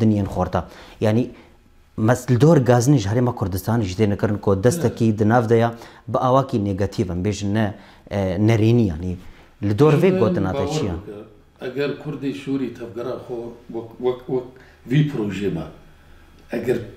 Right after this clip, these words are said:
Speaker 2: پێک بێ، ئەف تشتێ دکەرەم دکەی هەمووی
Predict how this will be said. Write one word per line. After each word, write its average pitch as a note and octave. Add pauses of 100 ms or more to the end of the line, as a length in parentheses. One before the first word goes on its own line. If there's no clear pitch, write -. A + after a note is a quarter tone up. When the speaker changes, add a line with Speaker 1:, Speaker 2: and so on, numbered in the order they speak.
Speaker 2:
پێک C#3+ (120)
بێ، A#2 (600)
ئەف F3
تشتێ D3+ (160)
دکەرەم B2+ (100)
دکەی A2 (120)
هەمووی D3+